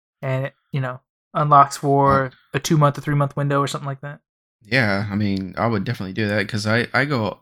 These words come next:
Speaker 2: you know, I, I rewatch all those Claymations and everything, like,
Speaker 1: Yeah.
Speaker 2: everything.
Speaker 1: <clears throat>
Speaker 2: So.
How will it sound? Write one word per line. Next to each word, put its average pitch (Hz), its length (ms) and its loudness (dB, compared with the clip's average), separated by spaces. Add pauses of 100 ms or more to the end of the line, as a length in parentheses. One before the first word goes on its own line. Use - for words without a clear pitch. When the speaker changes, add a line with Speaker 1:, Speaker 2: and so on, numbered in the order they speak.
(300)
Speaker 2:
you 117 120 -18
know, 95 120 -2
I, 104 340 0
I 107 180 2 (120)
rewatch 113 400 0
all 107 80 -2
those 113 140 -2
Claymations 117 500 -2
and 104 100 -4
everything, 113 400 -6 (160)
like, 90 340 -10
Speaker 1:
Yeah. 139 200 -14 (520)
Speaker 2:
everything. 202 380 -4
Speaker 1:
<clears throat> - 60 -12
Speaker 2:
So. 101 100 -18